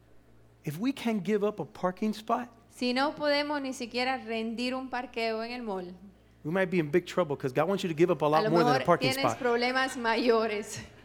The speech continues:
Speaker 2: <laughs> porque Dios quiere que rindas más cosas en tu vida.
Speaker 1: I have a long story here that I'm not gonna share 'cause I read
Speaker 2: Tengo
Speaker 1: it in
Speaker 2: una
Speaker 1: English.
Speaker 2: historia larga aquí que quería compartir, pero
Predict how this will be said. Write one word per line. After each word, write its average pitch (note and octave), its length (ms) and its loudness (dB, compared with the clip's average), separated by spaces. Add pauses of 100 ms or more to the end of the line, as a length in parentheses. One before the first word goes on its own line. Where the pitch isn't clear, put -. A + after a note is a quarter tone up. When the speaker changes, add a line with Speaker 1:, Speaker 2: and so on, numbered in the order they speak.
Speaker 2:
<laughs> - 320 -20
porque A3+ 280 -2
Dios B3 200 0
quiere B3+ 240 -2
que B3 120 0
rindas A#3+ 420 -2
más A3 160 -8
cosas G#3+ 320 -4
en F#3+ 60 -10
tu F#3+ 100 -10
vida. F#3+ 220 -6 (720)
Speaker 1:
I E3 80 6
have G#3 100 8
a G#3 60 8
long G3 240 10
story F#3+ 320 6
here E3+ 100 6
that D3+ 100 4
I'm D3 60 2
not D#3+ 140 4
gonna D#3+ 180 2
share F3 220 2
'cause D3 160 0
I C#3 80 6
read D3+ 180 4
Speaker 2:
Tengo D#3 60 4
Speaker 1:
it D3+ 80 2
in D3 60 6
Speaker 2:
una E3 80 8
Speaker 1:
English. - 260 6
Speaker 2:
historia B3 200 2
larga A#3+ 400 0
aquí B3 240 -8
que A#3+ 120 -4
quería A3 260 -2
compartir, A3+ 500 -6
pero G#3 240 -6